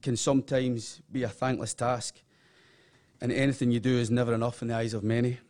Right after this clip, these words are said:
But your determination, tenacity, courage, leadership, despite many hurdles facing us, has got this done. Normally, our chairman builds things to make money.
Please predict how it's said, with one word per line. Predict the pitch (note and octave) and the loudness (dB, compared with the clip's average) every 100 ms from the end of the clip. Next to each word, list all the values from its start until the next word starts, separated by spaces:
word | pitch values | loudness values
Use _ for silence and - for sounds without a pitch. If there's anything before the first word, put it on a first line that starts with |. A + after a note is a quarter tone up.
| _ _ _ _ | _ _ _ _
But | A2+ B2 A#2+ - | -6 -4 -4 -6
your | A#2 A#2 | -10 -8
determination, | G#2+ - C3 B2 C3+ D3+ - D#3 D3+ - | -8 -4 0 2 2 2 2 2 0 -6
tenacity, | - A#2+ C#3 C3 D3 C#3 C3 | -4 0 0 0 -2 -4 -6
courage, | - C#3 C#3+ C#3 - _ _ _ - | -2 0 0 -4 -10 _ _ _ -6
leadership, | B2+ D3 C3+ - - | -4 -2 -2 -2 -4
despite | B2+ - B2+ B2 | -6 -4 -2 0
many | B2+ C3 | 4 4
hurdles | A#2+ B2 A#2+ A2 - | 4 2 0 -2 -2
facing | A#2 A2 A#2+ | -2 -2 -4
us, | A2+ - - _ _ _ _ - | -4 -8 -20 _ _ _ _ -12
has | G#2 | -8
got | B2+ G#2 | -4 -4
this | A2+ - | -4 -6
done. | A2+ A2 A2+ - _ _ _ _ _ _ _ _ _ - | -4 -4 -6 -14 _ _ _ _ _ _ _ _ _ -4
Normally, | C3 D3+ C#3+ C3 | 2 4 4 4
our | B2+ | 2
chairman | - C3 B2+ A2+ | 0 2 0 2
builds | B2+ B2+ - | 2 2 0
things | B2+ - | -2 -2
to | A#2+ | 2
make | C3 C#3+ | 4 8
money. | C#3 | 8